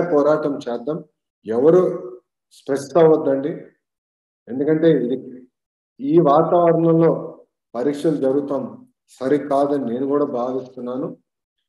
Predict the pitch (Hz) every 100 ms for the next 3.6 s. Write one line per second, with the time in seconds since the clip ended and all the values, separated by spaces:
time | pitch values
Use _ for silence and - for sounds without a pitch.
0 | - 131 151 135 - 165 170 131 120 127
1 | 135 147 131 123 120 127 131 135 123 113
2 | 120 123 120 117 - 117 113 110 113 101
3 | 110 107 131 123 123